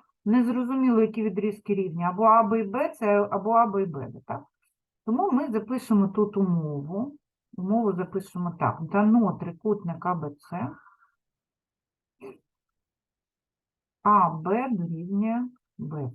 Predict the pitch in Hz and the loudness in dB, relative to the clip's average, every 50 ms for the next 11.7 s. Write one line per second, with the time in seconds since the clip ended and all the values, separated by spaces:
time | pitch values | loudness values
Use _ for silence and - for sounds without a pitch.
0 | - - 123 120 - - 208 202 - - 165 151 180 214 220 196 170 160 175 196 | -12 -16 -16 -12 -6 -6 -6 -6 -6 -10 -10 -6 -2 -2 -2 -2 -2 -4 -6 -6
1 | 208 202 - - 190 202 196 196 190 190 170 147 156 147 131 120 - - 120 110 | -6 -8 -8 -4 -4 -2 0 0 -2 -2 -6 -6 -6 -6 -6 -8 -8 -10 -10 -10
2 | - - - - _ _ _ _ _ _ _ _ _ _ _ _ _ _ _ _ | -10 -10 -14 -16 _ _ _ _ _ _ _ _ _ _ _ _ _ _ _ _
3 | _ _ - - 240 269 247 220 175 151 151 160 147 135 - - - 202 180 170 | _ _ 0 4 6 6 6 6 4 0 -4 -4 -6 -8 -8 -6 -4 -4 -2 -2
4 | 170 160 147 135 - - 180 208 233 220 - - 196 175 175 - - 147 131 143 | -2 -4 -4 -8 -8 -6 -4 -4 -4 -4 -4 -6 -8 -8 -8 -8 -6 -4 -4 -4
5 | 160 202 247 254 - _ _ _ _ _ _ _ _ _ _ _ _ _ _ _ | -4 -6 -6 -8 -8 _ _ _ _ _ _ _ _ _ _ _ _ _ _ _
6 | _ _ _ _ _ _ _ _ _ _ _ _ _ _ _ _ _ _ _ _ | _ _ _ _ _ _ _ _ _ _ _ _ _ _ _ _ _ _ _ _
7 | _ _ _ _ _ _ _ _ _ _ _ _ _ _ _ _ _ _ _ _ | _ _ _ _ _ _ _ _ _ _ _ _ _ _ _ _ _ _ _ _
8 | _ _ _ _ _ _ _ _ _ _ _ _ _ _ _ _ _ _ _ _ | _ _ _ _ _ _ _ _ _ _ _ _ _ _ _ _ _ _ _ _
9 | _ _ - _ _ _ _ _ _ _ - 214 208 208 196 180 165 147 123 - | _ _ -20 _ _ _ _ _ _ _ -4 -4 -4 -2 -2 -2 -2 -2 -4 -6
10 | 180 170 160 175 220 262 294 294 262 220 196 226 220 196 170 156 151 151 180 196 | -8 -6 0 2 4 4 4 2 2 4 4 6 6 6 4 2 -4 -2 0 0
11 | 202 214 208 190 170 151 160 156 151 143 135 127 120 | 0 0 0 -2 -4 -4 -6 -6 -6 -6 -6 -6 -8